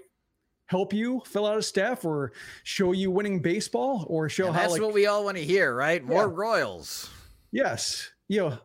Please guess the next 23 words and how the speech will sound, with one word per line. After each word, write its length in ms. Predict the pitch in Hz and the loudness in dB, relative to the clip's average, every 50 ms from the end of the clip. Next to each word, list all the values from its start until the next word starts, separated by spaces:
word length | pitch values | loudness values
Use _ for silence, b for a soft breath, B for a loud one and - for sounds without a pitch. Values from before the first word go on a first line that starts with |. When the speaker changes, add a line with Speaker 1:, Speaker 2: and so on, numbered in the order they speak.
| _ _ - | _ _ -2
Speaker 1:
other 200 | 220 226 247 240 | 0 0 2 2
organizations, 640 | 240 233 226 240 220 175 196 214 214 - 269 220 160 | 2 0 0 0 0 2 2 0 0 0 -2 -2 0
the 60 | 170 | 0
way 140 | 175 190 190 | 0 2 2
they, 160 | 190 190 190 | 2 0 0
they 180 | 147 165 175 180 | 0 0 0 0
built 320 | - - 190 180 180 185 | 0 0 0 0 0 0
out 140 | 185 180 185 | 0 0 0
winning 180 | 185 185 175 165 | 0 -2 -2 -2
staffs, 460 | - - 180 185 220 220 - - 160 | -2 0 0 0 0 -2 -4 -4 -2
like, 220 | 151 143 127 - B B B B B B B B | -2 -2 -2 -6 B B B B B B B B
so, 160 | - - 226 | -2 0 0
I 40 | 226 | 0
mean, 120 | 233 226 | 2 0
there's 140 | 220 226 196 | 0 0 0
just 200 | 269 240 151 160 | -2 -4 -2 -2
nothing 600 | 165 160 196 220 220 226 214 202 190 185 165 139 - _ _ _ _ _ _ _ _ _ _ - 156 131 117 | 0 0 0 -2 -2 -2 -2 -2 -2 -2 -4 -4 -6 _ _ _ _ _ _ _ _ _ _ -8 -8 -6 -2
going 340 | - 180 196 269 302 247 190 | 0 0 2 2 0 0 -2
for 260 | - - 165 160 147 | -2 -2 -2 0 0
him, 360 | 151 151 147 156 175 180 165 - _ - | 0 -2 -2 -2 -2 -4 -4 -6 _ -4
and 580 | 175 175 175 170 170 165 160 160 156 131 113 - b b b b b b b b b b _ | -2 -2 0 0 -2 -2 -2 -2 -4 -4 -6 -10 b b b b b b b b b b _
he 160 | - - 220 233 | -6 -4 -2 -2
didn't 300 | 262 247 226 196 147 | -2 -2 -4 -6 -8